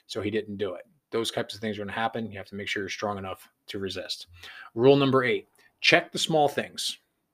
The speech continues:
okay? Pretty simple. Don't let your optimism or excitement or, you know,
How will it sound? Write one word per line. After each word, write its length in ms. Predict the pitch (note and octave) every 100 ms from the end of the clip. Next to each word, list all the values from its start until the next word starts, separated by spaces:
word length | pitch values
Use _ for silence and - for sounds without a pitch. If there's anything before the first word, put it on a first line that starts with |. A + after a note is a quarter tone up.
| -
okay? 300 | A#2 B2+ C#3 _ _ _ -
Pretty 140 | C#3+
simple. 460 | C3+ C3 G#2+ G2 - - - _ -
Don't 220 | C3+ C#3
let 160 | D#3
your 160 | C3+ -
optimism 640 | B2+ B2 C#3 C#3 D3 D3 B2
or 100 | G#2
excitement 640 | - C#3 C3 C3+ C3+ C3+
or, 260 | A2 G#2 - - _ - - -
you 120 | A#2
know, 180 | G2